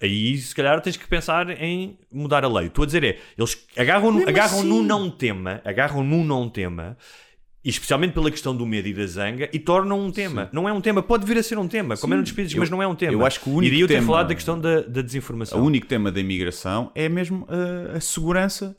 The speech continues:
Speaker 2: se for uma questão e se
Speaker 1: Sim.
Speaker 2: começar a ser. Porque o resto, se tu quiseres emigrar para um país e para estar lá a fazer nada, porquê é que não podes?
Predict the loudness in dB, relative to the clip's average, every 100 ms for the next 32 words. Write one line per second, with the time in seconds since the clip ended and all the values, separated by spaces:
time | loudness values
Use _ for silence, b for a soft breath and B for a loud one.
0 | _ _ -4 -2 0 2 2 -2 0 0
1 | -2 -4 -4 -2 -2 -4 -6 -8 b b
2 | b 0 2 2 2 2 -6 -20 b b
3 | _ -10 -4 -2 2 2 2 0 0 -2
4 | -4 -4 -4 -4 -8 -8 -12 -20 _ -14
5 | -8 -8 -4 -2 -2 -4 -8 -16 -10 -4
6 | 0 0 0 -4 -10 -16 _ _ _ _
7 | _ _ _ _ _ _ _ _ _ 4
8 | 6 6 2 0 -2 -6 -6 -8